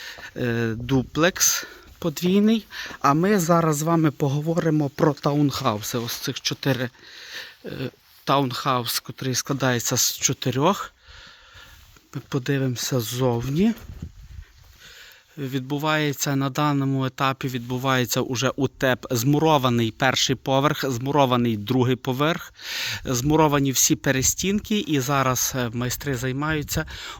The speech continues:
утепленням будинку. Ми обійдемо будинок по периметру, оглянемо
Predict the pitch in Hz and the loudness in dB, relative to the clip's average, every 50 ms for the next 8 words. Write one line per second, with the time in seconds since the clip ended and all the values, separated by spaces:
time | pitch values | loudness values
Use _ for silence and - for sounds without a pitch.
0 | - - 143 135 - - - 139 139 - - - 143 143 139 139 139 139 139 135 | -8 -4 -4 -4 -4 -2 -2 -2 -2 -2 -2 -4 -4 -2 -2 -2 -2 -2 -2 -2
1 | 131 123 - - _ - - - - - - 120 135 151 135 139 131 120 110 104 | -4 -6 -12 -18 _ -20 -20 -20 -18 -14 -8 -4 -4 -2 0 0 0 0 0 -4
2 | - - - 107 101 - - - - - - - - _ - _ - - - - | -6 -8 -10 -12 -12 -12 -18 -20 -20 -20 -20 -20 -20 _ -20 _ -20 -20 -20 -20
3 | - - 165 170 170 - - - - - - - - 147 135 143 151 151 139 156 | -8 -2 0 0 0 0 -4 -12 -20 -20 -20 -6 -4 -4 -2 -2 -4 -4 -2 -2
4 | 147 139 135 131 120 127 135 131 127 139 135 131 123 120 113 - - - - - | -2 0 -2 -2 -4 -4 -6 -6 -4 -2 -2 -2 -2 -4 -6 -8 -14 -20 -20 -20
5 | - - - - - - - - _ _ _ - 147 131 131 131 120 - - - | -20 -20 -20 -20 -20 -20 -20 -20 _ _ _ -4 -4 -2 -2 -4 -6 -8 -6 -4
6 | 156 151 170 202 220 233 240 240 240 - 247 240 240 - - - _ _ _ - | -4 -2 0 2 2 4 4 2 2 2 2 2 2 0 -4 -14 _ _ _ -20
7 | - - - - - - - - - - - _ _ - 151 139 147 160 170 160 | -20 -20 -20 -20 -20 -20 -20 -20 -20 -20 -20 _ _ -8 -6 -4 -2 -2 0 0
8 | 160 160 147 147 143 139 139 139 135 135 135 | 2 2 2 2 2 2 2 2 0 0 -2